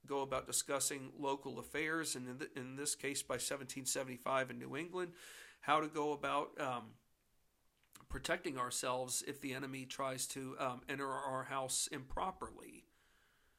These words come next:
'Cause think about it, folks. I mean, you know, the British didn't knock on your door politely. Many of times they would break open your door and start searching your house with,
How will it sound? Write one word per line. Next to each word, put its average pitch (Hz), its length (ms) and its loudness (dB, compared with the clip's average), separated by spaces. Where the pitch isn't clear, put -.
'Cause - 160 2
think 226 200 6
about 127 220 0
it, - 80 -10
folks. 139 380 2
I 143 80 0
mean, 131 300 -4
you 185 120 2
know, 127 240 2
the 139 100 -4
British 175 580 4
didn't 151 520 -2
knock 160 300 6
on 143 140 4
your 131 100 0
door 135 480 4
politely. 139 520 6
Many 156 340 2
of 143 140 -2
times 139 380 2
they 143 180 2
would 143 360 -4
break 147 280 4
open 151 360 6
your 123 120 -2
door 131 440 2
and 139 320 4
start 143 340 4
searching 180 600 4
your 127 140 -4
house 131 560 2
with, 139 280 0